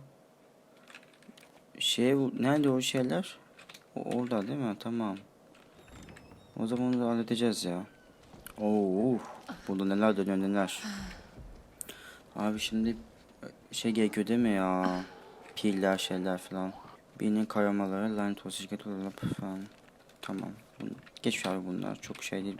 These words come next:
bunlar. Bunlar ne olanları şey yapıyoruz. Şu on, Elmette bayağı bir doldu ya. Ne yapacağız abi? Bir çanta daha lazım bize. Abi bir anda Mister X'in ayak şeyini duydum resmen.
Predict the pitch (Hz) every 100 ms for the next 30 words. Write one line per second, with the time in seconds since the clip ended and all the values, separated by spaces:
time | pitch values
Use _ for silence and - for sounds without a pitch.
0 | 92 92 107 - - - - - - -
1 | - - - - - - - - 101 101
2 | 101 107 104 98 95 92 92 - 95 -
3 | 95 98 - - - - - - - 107
4 | 107 - 104 104 104 - 95 104 107 101
5 | 95 92 92 98 87 85 82 87 95 110
6 | - - 87 95 90 87 - - - -
7 | - - - - - 104 95 101 107 110
8 | 98 87 87 87 87 90 92 - - -
9 | - - 104 101 104 110 120 123 131 123
10 | - 135 131 - - 113 117 - 101 -
11 | 113 120 123 110 98 92 92 - 92 90